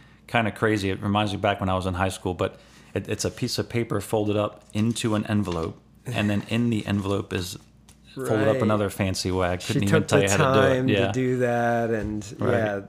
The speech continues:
Speaker 1: And
Speaker 2: it's
Speaker 1: sh-,
Speaker 2: special, you can
Speaker 1: and
Speaker 2: tell.
Speaker 1: it's, it's in pencil. It's handwritten, too, which
Speaker 2: Yeah.
Speaker 1: is crazy. I don't, I forgot how to read handwritten
Speaker 2: Right,
Speaker 1: stuff, but,
Speaker 2: right.
Speaker 1: um,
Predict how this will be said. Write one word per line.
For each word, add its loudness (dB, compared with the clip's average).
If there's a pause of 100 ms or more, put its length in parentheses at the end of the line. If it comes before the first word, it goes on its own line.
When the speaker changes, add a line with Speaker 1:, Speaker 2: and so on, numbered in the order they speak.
Speaker 1:
And 0
Speaker 2:
it's 0
Speaker 1:
sh-, -4
Speaker 2:
special, -2
you -10
can -4
Speaker 1:
and 2
Speaker 2:
tell. 2
Speaker 1:
it's, -2 (120)
it's -6
in 0
pencil. -2
It's -6
handwritten, -2
too, 0
which 0
Speaker 2:
Yeah. 0
Speaker 1:
is -4 (140)
crazy. 0
I 2
don't, 0 (160)
I -18
forgot 2
how 0
to 2
read 0
handwritten -2
Speaker 2:
Right, 4
Speaker 1:
stuff, 2
but, 2
Speaker 2:
right. 0 (280)
Speaker 1:
um, 0